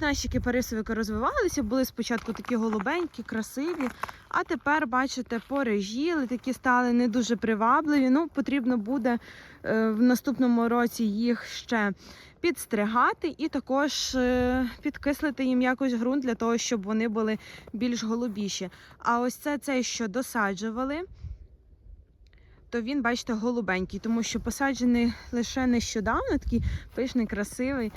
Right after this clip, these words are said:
І цього трішки подвинули, пересадили. Е, тут уже чоловік положив поребрика. Він у мене майстер в цьому, сам робить. Ну, вміє, тому, е, робить все самотужки.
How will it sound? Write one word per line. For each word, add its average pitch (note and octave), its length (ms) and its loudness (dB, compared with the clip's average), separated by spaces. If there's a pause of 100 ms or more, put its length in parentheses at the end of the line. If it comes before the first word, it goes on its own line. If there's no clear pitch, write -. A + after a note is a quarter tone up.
(300)
І C4+ 100 -2
цього G3+ 340 10
трішки - 400 0
подвинули, B3+ 760 2 (220)
пересадили. G3 880 0 (640)
Е, G#3+ 460 0
тут C4 280 0
уже G3+ 340 2 (920)
чоловік G#3+ 680 -2 (580)
положив A3+ 580 -2 (640)
поребрика. B3+ 920 2 (720)
Він B3+ 140 4
у A#3 40 6
мене A3 280 8
майстер C#4 440 8
в B3+ 160 8
цьому, A3+ 300 10
сам C#4 300 8
робить. - 380 6
Ну, - 160 2
вміє, - 600 2
тому, A#3+ 400 4 (580)
е, G#3 220 0
робить A#3+ 320 2
все A3+ 200 -2
самотужки. - 760 2